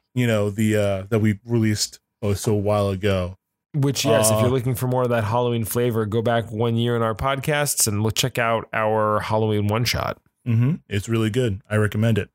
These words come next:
Speaker 1: Um, but, like, part of that, like, the, uh, like, the thing, you know, like, it, well, one, a really important thing is setting up the mood. Obviously, if you want, like, that atmosphere, you have to provide some ambiance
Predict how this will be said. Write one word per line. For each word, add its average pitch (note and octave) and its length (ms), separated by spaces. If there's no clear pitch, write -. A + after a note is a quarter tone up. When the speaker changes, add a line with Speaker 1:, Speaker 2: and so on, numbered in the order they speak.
Speaker 1:
Um, A#2 580
but, D#3 120
like, E3 240
part F3+ 200
of E3+ 100
that, D3+ 380
like, C3+ 300
the, B2 680
uh, A2+ 440
like, B2 260
the D3 60
thing, D#3+ 880
you F3 100
know, F#3+ 140
like, G#3 360
it, E3 140
well, D3 280
one, F3 460
a C#3 40
really D3 200
important C3+ 380
thing G#2+ 240
is G#2 120
setting B2 360
up G#2 160
the G#2+ 80
mood. F#2+ 380
Obviously, A#2+ 560
if G#2+ 120
you A#2 60
want, C3 460
like, A2+ 320
that A#2+ 300
atmosphere, B2 720
you G#2 220
have A2 320
to F2+ 60
provide A2 640
some A#2+ 200
ambiance B2 420